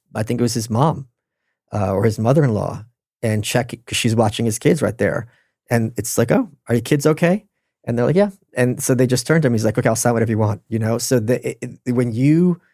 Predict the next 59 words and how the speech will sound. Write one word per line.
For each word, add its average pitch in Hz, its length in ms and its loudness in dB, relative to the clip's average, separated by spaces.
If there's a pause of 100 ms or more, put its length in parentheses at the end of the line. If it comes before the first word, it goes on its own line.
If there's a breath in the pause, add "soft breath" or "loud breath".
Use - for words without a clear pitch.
(1040)
again, 127 280 4
there's 123 100 0
something 123 320 0
that 117 240 0
is 110 140 -10
hard 113 240 -2
for 110 100 -2
us 107 120 -4
to 107 80 -4
understand 107 340 -4
the 104 60 -2
West. 101 400 -4 (420)
You 127 140 0
know, 113 260 0
we 127 300 2
are 127 100 4
all 120 260 4
used 113 220 -2
to 117 60 -4
these 107 180 -2
movies 127 580 0 (420)
where, 117 300 2
like, 110 320 -2
you 113 140 -4
know, 104 100 -2
someone's 123 400 -2
brought 117 280 2
in, 120 180 2
Tom 127 260 0
Cruise 123 320 0
is 110 140 -6
tied 120 300 0
to 113 100 -4
a 101 60 -4
chair, 120 520 0 (240 soft breath)
and 107 140 -6
they're 104 80 -4
beating 127 300 0
the 123 80 -2
crap 123 340 2
out 123 100 2
of 117 80 0
him. 120 160 0
He's 110 100 -6
like, 98 100 -12 (180)
"F, 156 220 -2
you 165 180 0
know, 139 380 0
spitting 143 340 0
blood 131 220 2
at 127 100 0
them." 131 220 2
He's, 127 120 -6
like, 117 120 -6
he's 117 100 -8
just 113 260 -10
glaring 123 360 0
at 117 80 -6
them. 123 320 -2